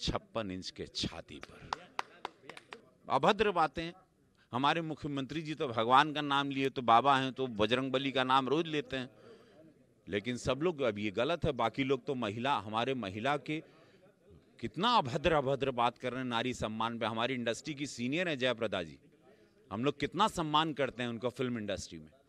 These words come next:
उनके बारे में ऐसी अभद्र, क्योंकि वो चुनाव लड़ने रामपुर से आ गई,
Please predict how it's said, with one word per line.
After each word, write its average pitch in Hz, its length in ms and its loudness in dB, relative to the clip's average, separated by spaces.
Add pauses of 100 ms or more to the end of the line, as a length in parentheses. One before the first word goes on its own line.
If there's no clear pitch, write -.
(300)
उनके 127 260 0
बारे 151 260 2
में 175 120 -2
ऐसी 151 200 0
अभद्र, 143 320 0
क्योंकि 156 200 2
वो 170 60 4
चुनाव 143 340 2
लड़ने 165 280 -2
रामपुर 147 380 0
से 202 120 -4
आ 190 120 4
गई, 120 260 -8